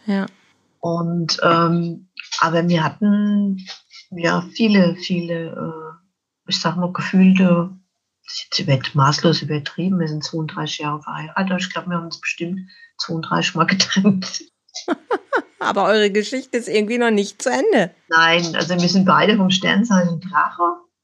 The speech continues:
Speaker 2: also vom chinesischen Horoskop, ne?
Speaker 1: Ja.
Speaker 2: Und da, das ist dann immer sehr heftig, ähm, aber geht auch ganz schnell wieder vorbei.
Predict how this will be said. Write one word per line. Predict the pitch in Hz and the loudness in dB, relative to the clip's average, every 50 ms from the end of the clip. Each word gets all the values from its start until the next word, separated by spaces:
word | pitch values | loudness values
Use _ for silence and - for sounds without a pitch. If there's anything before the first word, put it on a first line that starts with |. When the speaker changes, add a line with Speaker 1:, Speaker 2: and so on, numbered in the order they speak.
| _ _ | _ _
Speaker 2:
also | - 175 180 190 | -6 -4 -4 -2
vom | 190 175 | -2 -2
chinesischen | 160 - - 165 156 165 175 196 208 214 220 208 196 196 | -2 -2 -4 -2 -2 0 2 2 2 2 0 2 2 2
Horoskop, | 196 190 185 190 - - - 202 226 240 - - | 2 2 0 -4 -6 -10 -10 -10 -10 -10 -8 -2
ne? | 202 196 - 190 185 | 0 0 0 0 -2
Speaker 1:
Ja. | 220 208 202 196 190 190 190 208 214 - - | -2 -2 0 0 -2 -2 -4 -6 -10 -8 -4
Speaker 2:
Und | 185 180 180 180 | -2 -2 0 2
da, | 175 165 165 165 170 170 175 175 170 170 170 165 | 2 4 4 4 4 4 4 4 2 0 -2 -4
das | - 175 160 - - - - - | -4 -6 -8 -8 -10 -12 -12 -10
ist | - - 190 - 190 | -8 -6 -4 -2 0
dann | 175 175 | 0 0
immer | 175 175 170 170 | 0 0 0 0
sehr | 175 180 170 | 2 2 2
heftig, | 160 190 233 - - - - - 294 - - - - - - _ _ _ _ _ _ _ _ _ _ - - - | 4 2 2 0 -2 -8 -10 -10 -10 -10 -12 -16 -16 -20 -20 _ _ _ _ _ _ _ _ _ _ -6 0 0
ähm, | - 180 180 185 185 180 180 180 170 | 2 2 2 2 0 0 0 0 0
aber | 175 185 185 | 2 2 2
geht | 175 - 196 190 202 | 2 2 2 2 2
auch | 190 190 | 2 4
ganz | 196 196 190 - | 4 4 2 2
schnell | - - 185 175 175 | 2 0 0 0 2
wieder | 190 190 185 180 | 2 2 2 0
vorbei. | - 170 - - 156 147 143 143 147 - | 0 -4 -8 -10 -10 -12 -12 -12 -16 -20